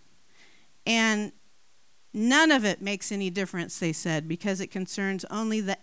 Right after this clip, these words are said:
external shell, which would have no lasting significance. If I'm gonna be totally honest, I have treated my own body with this attitude for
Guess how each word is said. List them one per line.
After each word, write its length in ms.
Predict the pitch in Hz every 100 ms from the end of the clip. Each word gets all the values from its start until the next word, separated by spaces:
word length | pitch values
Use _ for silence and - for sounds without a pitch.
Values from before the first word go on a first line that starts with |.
| -
external 680 | 233 - - - 220 202
shell, 720 | 190 - - 185 156 196 302 - - - - - - -
which 400 | - 220 226 -
would 140 | 220 202
have 260 | 214 190
no 220 | 190 202 208
lasting 800 | 190 185 180 - 180 170 170 - - -
significance. 920 | - - 170 175 170 156 143 - - - - - - - - - - - - - - - - - -
If 160 | - 220
I'm 140 | 285
gonna 120 | 311 339
be 140 | 294
totally 440 | - 254 240 269
honest, 680 | 262 202 196 226 285 - - - -
I 180 | 240 277
have 440 | 311 277 240 220 - - - -
treated 500 | - 294 294 294 220
my 220 | 233 226
own 260 | - 220 220
body 580 | 196 185 180 196 247 - -
with 240 | 208 220
this 200 | 226 214
attitude 640 | - 208 208 208 - 208 170
for 360 | - 190 175